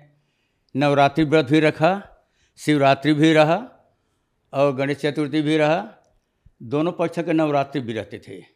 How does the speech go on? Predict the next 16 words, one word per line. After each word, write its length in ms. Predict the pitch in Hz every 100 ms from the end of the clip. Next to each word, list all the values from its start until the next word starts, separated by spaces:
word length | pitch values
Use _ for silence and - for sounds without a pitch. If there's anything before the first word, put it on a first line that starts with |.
| _ _
किसी 220 | 185 180 202
प्रकार 360 | 180 165 170
के 120 | 170 170
कोई 200 | 160 151
काम 260 | 143 123
नहीं 160 | 113 113
आया, 280 | 104 98 92 - _ -
बहुत 300 | 123 156 156
तकलीफ 280 | 135 151 156
पाया। 300 | 156 160 202 - _ _ -
एकादशी 500 | 160 175 170 175 180
व्रत 240 | 160 170
रहते 300 | 170 170 180
थे, 220 | 170 175 202 _ _ _ _ -
एकादशी 540 | 139 165 165 170 180
व्रत 380 | 160 170 170 -